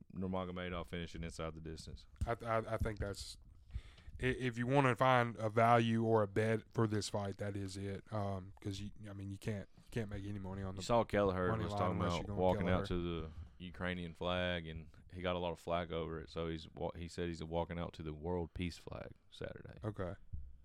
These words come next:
Speaker 2: Well,
Speaker 1: People are
Speaker 2: s-
Speaker 1: giving him shit because he's not Ukrainian,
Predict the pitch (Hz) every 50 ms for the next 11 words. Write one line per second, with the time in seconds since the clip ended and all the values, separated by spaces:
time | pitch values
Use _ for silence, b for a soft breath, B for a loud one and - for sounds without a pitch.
0 | - - - - - - - - - - - - 98 95 95 95 - - - -
1 | - - - - - - - - - - - - - 98 92 92 92 90 95 92
2 | 90 85 - - 95 92 82 80 80 90 80 82 80 82 85 85 85 62 64 82
3 | 82 82 82 - 85 85 85 82 80 78 78 80